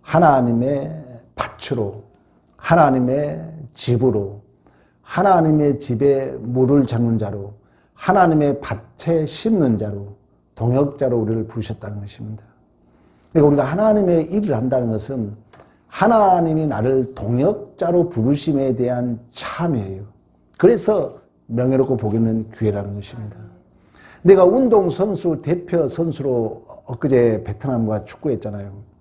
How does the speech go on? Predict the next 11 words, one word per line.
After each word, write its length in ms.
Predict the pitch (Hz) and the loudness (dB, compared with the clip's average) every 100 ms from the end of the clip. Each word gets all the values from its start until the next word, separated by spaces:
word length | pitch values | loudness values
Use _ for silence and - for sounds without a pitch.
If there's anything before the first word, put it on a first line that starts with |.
| _ _ _ _ - | _ _ _ _ -6
아, 180 | 113 | -6
태국과. 560 | - 170 170 - 107 107 - _ _ _ _ - | -2 0 0 -2 -10 -10 -20 _ _ _ _ -4
우리나라가 360 | 180 196 165 | 0 0 0
이겼잖아요. 640 | 135 95 110 - 104 101 104 - _ _ _ _ _ _ | -2 -2 -4 -4 -10 -10 -14 -18 _ _ _ _ _ _
구경꾼들은 920 | - 254 269 254 220 202 196 180 175 165 | 4 6 8 6 4 -2 -4 -2 -4 -6
편해요. 760 | - 208 220 131 107 117 107 107 _ _ - | -6 -4 -2 -2 -4 -10 -14 -18 _ _ -14
가만히 540 | - 165 214 214 220 | -4 0 0 0 0
앉아서 480 | 190 135 135 151 143 - | 2 2 2 2 -2 -2
구경만 380 | 180 226 147 | -4 -2 -4
하면 180 | 107 131 | -4 -8
되거든요. 500 | 95 110 110 104 104 | -8 -12 -12 -12 -14